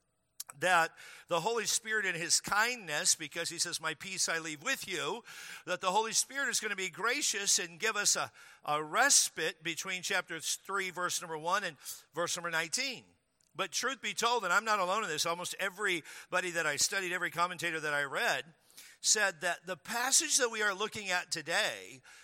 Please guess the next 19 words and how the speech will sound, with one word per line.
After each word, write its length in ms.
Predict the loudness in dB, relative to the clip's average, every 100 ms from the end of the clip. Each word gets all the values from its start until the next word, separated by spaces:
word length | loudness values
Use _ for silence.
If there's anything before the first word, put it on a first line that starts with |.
| _
chapter 280 | -8 -6 -8
three, 240 | -4 -2
verses 300 | -2 -2 -4
one 160 | -4 -2
to 40 | 0
eight, 300 | 0 -2 -6 _ _ -20 -10
is 80 | -6
the 40 | -4
most 360 | 0 0 0
difficult 760 | 0 0 2 -2 0 2 2 2 -6 -20 _ _ _ -6
passage 800 | 0 4 6 8 6 4 -2 0
or 100 | 0
paragraph 800 | 0 2 2 2 2 2 2 -2
in 100 | -8
the 160 | -6
entire 460 | -6 0 2 2 2
book 240 | 0 0
of 180 | -4 -2
Romans 760 | 0 0 0 -4 -2 2 2